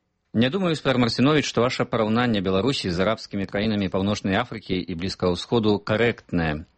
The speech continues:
Беларусь і Еўразвяз не раздзелены морам, паміж імі няма цяжкапераадольнага бар'еру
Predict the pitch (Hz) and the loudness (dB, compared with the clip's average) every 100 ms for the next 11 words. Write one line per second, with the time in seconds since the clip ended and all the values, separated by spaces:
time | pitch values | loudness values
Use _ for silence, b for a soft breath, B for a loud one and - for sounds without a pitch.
0 | _ - 101 117 180 - - 123 110 95 | _ -6 0 2 0 -2 -2 0 0 0
1 | 117 135 - - 110 113 104 110 156 110 | 0 -2 -4 -6 -2 0 0 0 0 2
2 | 92 90 123 123 117 - b b - 110 | 2 4 4 2 0 -6 b b -2 2
3 | 113 120 147 143 127 113 104 113 120 139 | 2 2 2 4 2 2 0 2 4 2
4 | 127 - 135 123 - 120 110 104 123 117 | -2 -4 -4 -4 -4 -2 0 2 2 0
5 | 101 95 95 113 113 | 0 0 2 2 2